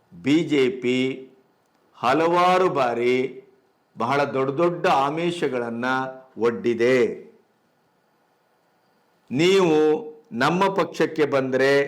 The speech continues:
ನಾವು ನಿಮಗೆ ಈ ರೀತಿಯ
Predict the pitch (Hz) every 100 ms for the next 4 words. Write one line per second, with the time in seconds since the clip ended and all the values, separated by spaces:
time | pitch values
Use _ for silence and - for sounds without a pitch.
0 | - - _ _ _ 123 151 156 151 143
1 | 139 135 147 151 151 - - _ _ 139
2 | 160 185 175 156 156 139